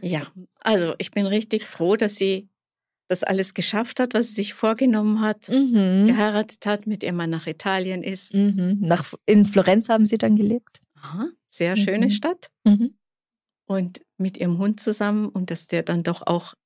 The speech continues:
Speaker 1: noch ein schönes Leben hatte, nachdem er so viel mitgemacht hat.
Speaker 2: Ja, ja. Also als er zum ersten Mal gestohlen wurde, da muss er ja noch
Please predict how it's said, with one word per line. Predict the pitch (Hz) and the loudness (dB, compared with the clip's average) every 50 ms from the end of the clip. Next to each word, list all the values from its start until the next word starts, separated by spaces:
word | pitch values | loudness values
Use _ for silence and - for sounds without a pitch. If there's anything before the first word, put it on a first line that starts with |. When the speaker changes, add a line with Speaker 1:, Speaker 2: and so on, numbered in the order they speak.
| _ - | _ -4
Speaker 1:
noch | 180 175 - - - | -4 -2 -4 -4 -4
ein | 185 165 | -4 -4
schönes | - - 175 180 190 190 175 - | -2 0 0 0 2 0 0 0
Leben | 165 170 190 190 180 156 | 2 2 2 4 4 2
hatte, | 143 147 - - 160 | 2 0 0 0 0
nachdem | 160 156 156 156 - 165 165 160 | 0 0 0 0 0 0 0 0
er | 156 | 0
so | 156 175 | 0 -2
viel | 160 - 180 170 | -2 0 0 2
mitgemacht | 175 196 214 208 - - 180 160 156 147 151 - - - | 2 2 0 0 -2 -2 0 2 2 0 -2 -4 -8 -8
hat. | 175 151 - - - - _ _ _ | -6 -6 -6 -8 -14 -20 _ _ _
Speaker 2:
Ja, | - 196 190 190 185 185 175 165 170 170 165 165 160 160 160 156 156 160 165 | 2 4 6 6 6 6 6 6 6 6 4 4 4 4 2 2 0 0 0
ja. | 170 165 170 170 165 160 156 156 165 165 | 0 0 2 2 2 2 2 2 2 2
Also | - - 208 220 240 | 2 4 4 4 4
als | 220 262 - | 4 4 2
er | 330 302 294 | 0 -2 -4
zum | - - 277 - | -4 -4 -2 0
ersten | - 269 302 - 349 | 0 0 0 0 0
Mal | 330 320 311 | 0 0 0
gestohlen | - 294 - - - - 247 277 320 349 339 311 | 0 -2 -6 -4 0 2 2 2 2 0 2 2
wurde, | 269 262 254 254 | 2 2 2 0
da | 269 262 | 0 2
muss | 247 247 311 302 - | 2 2 0 0 2
er | 302 285 | 2 2
ja | 277 | 4
noch | 262 269 254 - | 2 0 -2 -2